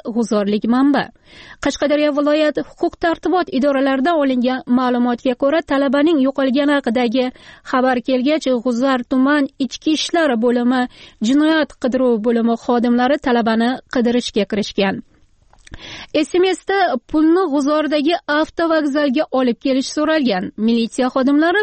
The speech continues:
pulni olib vokzalga borishdi. Kechgacha kutishdi, hech kim kelmagach, qaytib kelishdi, dedi Qashqadaryo viloyat huquq tartibot idoralaridagi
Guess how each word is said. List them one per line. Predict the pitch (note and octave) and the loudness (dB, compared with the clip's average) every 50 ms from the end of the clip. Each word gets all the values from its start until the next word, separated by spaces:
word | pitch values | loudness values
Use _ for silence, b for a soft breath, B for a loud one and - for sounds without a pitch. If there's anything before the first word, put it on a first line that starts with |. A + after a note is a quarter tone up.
| G#4 - - | -4 -4 -2
pulni | - C#4+ C4+ C#4+ F4 F4 D4+ | 0 2 2 2 2 2 2
olib | C#4+ D4+ D#4+ C#4 C#4+ | 0 0 -2 0 0
vokzalga | D4+ D4 C#4+ C#4 C4+ C4 A#3 A3+ A3 G3 F#3 F#3+ | 0 0 0 -2 -2 -2 0 0 -2 -2 0 0
borishdi. | F#3 F#3+ F#3 - - - G#3+ F#3+ A#3 b b b b b b - | 0 -2 -2 -6 -6 -6 -4 -4 -6 b b b b b b -6
Kechgacha | - A#3+ A#3+ A#3 - - C#4+ C4 - C#4 - | -4 -4 -4 -4 -4 -6 -4 -2 -4 -4 -6
kutishdi, | - - - - - - D4+ D#4+ D#4+ - - - - | -6 -14 -14 -12 -6 -4 -2 -2 -2 -4 -6 -4 -2
hech | C4 C#4 D4 - - | -2 -2 -2 -2 -2
kim | F#4 F4 D#4+ - | -2 -2 0 0
kelmagach, | D#4+ D4+ C4+ A#3 A#3 A#3+ A#3+ C4+ D4 - - B B B B B B B - | 0 0 0 0 0 0 0 0 -2 -2 -6 B B B B B B B -2
qaytib | B3 C4+ - - - - | -2 -2 -2 -6 -8 -4
kelishdi, | - F4 F4 E4+ D#4 - - - B3+ G#3 | -2 0 2 0 0 -2 -2 -2 0 0
dedi | G#3+ A3 B3 D#4+ - - | 2 0 0 -2 -2 -4
Qashqadaryo | C#4 - - A#3+ G#3+ G#3+ A3 C4 E4 D4+ | -6 -4 -2 -2 -2 0 0 0 0 0
viloyat | D4 C#4+ C4+ C#4+ D4+ D4+ - B B B B B B B | 0 2 2 2 2 0 -2 B B B B B B B
huquq | - - - F#4 - - - | -8 -4 -2 -2 -2 -2 -2
tartibot | E4 E4 C#4+ - A3+ G3+ G3+ G#3+ A#3+ - - C4+ C4 | -2 -2 -2 -2 -2 0 0 -2 -2 -4 -4 -4 -2
idoralaridagi | G#3 B3+ C4 B3 A3+ G#3+ G#3+ G#3+ G#3 G3+ G3 F#3+ G3 F#3+ F3+ G#3 A3 G3+ | 0 0 0 0 0 0 0 0 0 0 0 0 0 0 0 0 0 0